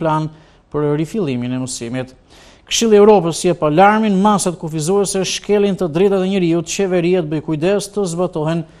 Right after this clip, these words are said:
edhe vendimet e Strasburgut. Lëm pas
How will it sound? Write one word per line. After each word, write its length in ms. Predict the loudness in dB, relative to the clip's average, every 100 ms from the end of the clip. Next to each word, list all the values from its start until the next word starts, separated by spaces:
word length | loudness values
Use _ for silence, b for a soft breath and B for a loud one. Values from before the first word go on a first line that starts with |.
| B -10
edhe 380 | -8 -4 -4 -4 -4
vendimet 480 | -4 -4 -6 -6
e 40 | -10
Strasburgut. 800 | -10 -10 -10 -8 -8 -6 -8 -10 -16 B B B
Lëm 220 | -2 0
pas 240 | 2 2